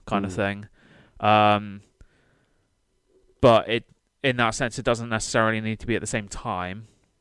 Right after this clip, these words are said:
Speaker 2: I feel like it'd be more
Speaker 1: as you
Speaker 2: fun
Speaker 1: died.
Speaker 2: like
Speaker 1: So,
Speaker 2: that.
Speaker 1: like, if I died right now,
Speaker 2: Yeah.
Speaker 1: I'd be reborn at this exact second of this day.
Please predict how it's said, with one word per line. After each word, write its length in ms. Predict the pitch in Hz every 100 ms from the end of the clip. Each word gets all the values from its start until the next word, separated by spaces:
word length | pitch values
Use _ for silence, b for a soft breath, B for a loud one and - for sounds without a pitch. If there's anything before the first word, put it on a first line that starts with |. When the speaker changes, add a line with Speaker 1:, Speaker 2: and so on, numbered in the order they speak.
| _
Speaker 2:
I 60 | 170
feel 180 | 160 226
like 120 | 220
it'd 120 | 202
be 80 | 175
more 140 | 175
Speaker 1:
as 100 | 127
you 80 | 131
Speaker 2:
fun 60 | 117
Speaker 1:
died. 60 | 117
Speaker 2:
like 60 | 117
Speaker 1:
So, 100 | 143
Speaker 2:
that. 80 | 131
Speaker 1:
like, 160 | 127
if 120 | 135 160
I 120 | 147
died 240 | 143 131
right 260 | 123 120 117
now, 480 | 123 107 87 113 135
Speaker 2:
Yeah. 140 | 120 95 98
Speaker 1:
I'd 160 | 120
be 120 | 131 120
reborn 640 | 127 117 123 104 104 120 _ _ _ -
at 140 | 113 120
this 160 | 120
exact 360 | 120 107 120 82
second 360 | 135 123 - 101
of 100 | 98
this 140 | 110
day. 460 | - 101 82 92